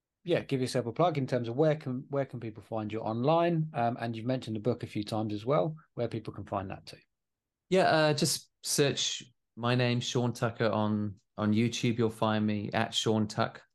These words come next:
Speaker 2: uh, S E A N T U C K, on Instagram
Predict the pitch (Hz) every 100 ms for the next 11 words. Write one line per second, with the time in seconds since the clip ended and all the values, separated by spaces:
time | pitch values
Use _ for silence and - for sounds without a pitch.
0 | _ - 98 - 101 110 101 98 101 95
1 | 92 104 101 - 104 92 104 98 - 98
2 | 95 95 - 107 - 107 104 101 101 101